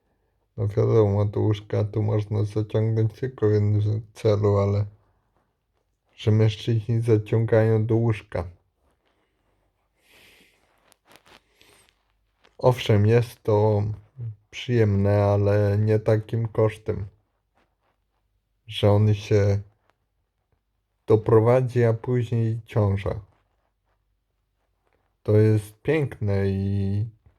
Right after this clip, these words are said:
chwała Panu, że ciąża jest, ale nie z przypadkowym kolesiem, który powie: „Ale ty jesteś piękna”, no. A ona, a ona po prostu za tym pójdzie, dlatego że,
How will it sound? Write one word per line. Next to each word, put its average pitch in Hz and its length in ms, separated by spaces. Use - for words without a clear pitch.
chwała 113 280
Panu, 120 480
że 104 320
ciąża 110 460
jest, 113 480
ale 107 460
nie 107 160
z 104 120
przypadkowym 110 840
kolesiem, 104 680
który 113 280
powie: 107 420
„Ale 107 140
ty - 160
jesteś 104 380
piękna”, 104 580
no. 110 220
A 107 40
ona, 107 480
a - 60
ona 107 480
po 104 220
prostu 107 800
za 104 200
tym 107 260
pójdzie, 107 440
dlatego 107 720
że, 107 420